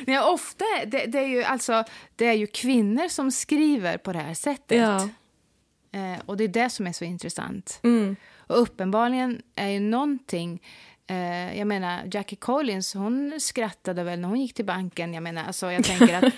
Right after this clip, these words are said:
Speaker 2: <laughs>
Speaker 1: femhundra miljoner,
Speaker 2: Mm.
Speaker 1: alltså, om man nu ska tänka så, så hade ju hon, hon kanske hade slagit an någon nerv.
Speaker 2: Mm.
Speaker 1: Eh, men det känns som att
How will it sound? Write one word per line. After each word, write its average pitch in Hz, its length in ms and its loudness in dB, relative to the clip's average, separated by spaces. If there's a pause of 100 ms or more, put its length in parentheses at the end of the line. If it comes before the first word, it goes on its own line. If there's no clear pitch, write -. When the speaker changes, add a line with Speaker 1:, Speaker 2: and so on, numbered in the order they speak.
Speaker 2:
<laughs> - 0 -
Speaker 1:
femhundra 220 580 0
miljoner, 185 480 0
Speaker 2:
Mm. 175 240 -8
Speaker 1:
alltså, 196 220 -4
om 208 80 2
man 202 100 2
nu 190 60 0
ska 196 180 -2 (520)
tänka 208 400 -2
så, 247 260 -2
så 220 120 -6
hade 196 160 -2
ju 190 40 -2
hon, 190 200 -2
hon 208 140 -2
kanske 247 180 -2
hade 262 160 -4
slagit 240 580 2
an 247 200 4
någon 233 180 4
nerv. 165 480 -6 (200)
Speaker 2:
Mm. 202 320 0
Speaker 1:
Eh, 185 560 -4
men 202 480 -4
det 208 100 -2
känns 208 340 -2
som 196 120 -2
att - 260 -8